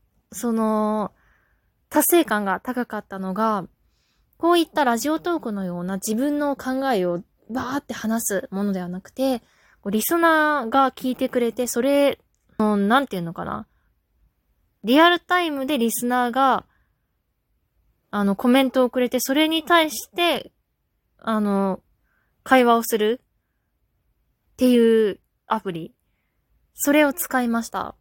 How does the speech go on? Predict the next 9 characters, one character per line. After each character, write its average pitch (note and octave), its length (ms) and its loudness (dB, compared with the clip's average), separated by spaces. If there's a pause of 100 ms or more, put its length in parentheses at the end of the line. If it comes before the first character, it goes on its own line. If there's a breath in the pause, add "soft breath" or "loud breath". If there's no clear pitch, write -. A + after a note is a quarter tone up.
(1000)
も B3 140 -2
う - 20 0
そ B3 200 0
れ D4 400 4
の C#4 460 -4 (380)
ア B3+ 100 -4
プ A#3 100 -4
リ G3 140 -2
は、 F#3 360 -2